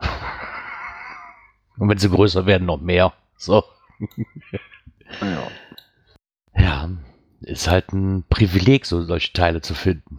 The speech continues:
Speaker 2: <laughs> Ja.
Speaker 1: Aber nicht nur die sind ein Privileg, sondern Where I Goes sind auch ein Privileg. <laughs> Haben wir festgestellt bei dem Blog von J A acht vier neun.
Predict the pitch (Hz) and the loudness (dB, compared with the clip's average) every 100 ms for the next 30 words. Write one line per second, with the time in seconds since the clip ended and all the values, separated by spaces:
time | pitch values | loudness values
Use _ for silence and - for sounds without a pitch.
0 | - - 143 - 190 160 170 - 151 - | -4 0 0 0 -6 -6 -8 -6 -6 -4
1 | 143 123 92 90 - - 117 - 127 - | -4 -4 -8 -8 -10 -16 -10 -6 -6 -6
2 | - 120 _ _ _ - - - - _ | -8 -10 _ _ _ -20 -20 -20 -20 _
3 | _ - 123 117 113 123 123 120 95 143 | _ -2 2 4 2 0 -2 -4 -2 -2
4 | 107 92 - 85 98 104 101 98 92 - | -2 -2 -4 -2 -2 0 2 2 -2 -8
5 | - 107 156 135 92 85 87 - 104 104 | -4 2 4 4 0 -4 -8 -10 -12 -8
6 | - 143 143 - 92 85 - - _ _ | -6 -4 -4 -4 -4 -4 -6 -14 _ _
7 | - 104 - - _ - - - - - | -20 -18 -16 -18 _ -20 -20 -20 -16 -2
8 | 123 143 117 123 - 107 - 104 104 92 | 0 0 0 0 0 -8 -4 -2 -2 -2
9 | 117 143 127 123 117 95 107 120 - - | 2 2 0 -4 -4 -4 -2 -2 -4 -2
10 | 110 107 87 120 - 80 104 104 - - | -2 0 0 0 0 -2 -2 -4 -4 -4
11 | - - 101 95 95 90 | -6 -2 0 2 2 0